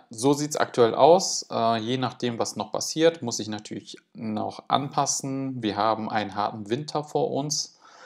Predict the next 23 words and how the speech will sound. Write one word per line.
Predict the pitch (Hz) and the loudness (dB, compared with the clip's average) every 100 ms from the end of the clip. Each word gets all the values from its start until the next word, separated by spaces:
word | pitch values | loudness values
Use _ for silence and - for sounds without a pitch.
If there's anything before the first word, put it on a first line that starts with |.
| - - - | -20 -20 -8
Ähm, | 120 110 107 104 | -4 -2 -4 -4
da | 104 | -4
spare | 101 - 107 104 107 | -4 -4 -2 -2 -4
ich | - | -8
aber | - 101 101 101 | -6 -6 -4 -4
auch | 101 101 | -4 -6
schon | - 113 101 | -6 -8 -6
separat | 107 - 113 107 117 127 127 | -6 -4 -4 0 2 2 -2
mit | 120 120 - - - _ _ | -4 -4 -6 -14 -20 _ _
für | - 110 | -8 -6
die | 104 | -4
Gasrechnung, | 101 104 107 - 107 107 107 | 0 0 0 -4 -6 -6 -10
für | - - | -10 -14
Strom, | - - 110 110 | -10 -6 -4 -2
was | 104 | -4
da | - | -6
alles | - 104 104 - | -8 -6 -6 -6
kommen | - 123 113 | -4 -4 -4
wird. | 113 107 - | -4 -4 -6
Inflation | 110 - 107 - - 110 107 | -12 -6 -6 -4 -6 -6 -6
haut | - - | -8 -8
total | 110 - 104 101 | -12 -6 -4 -4
rein. | 101 104 104 | -4 -4 -4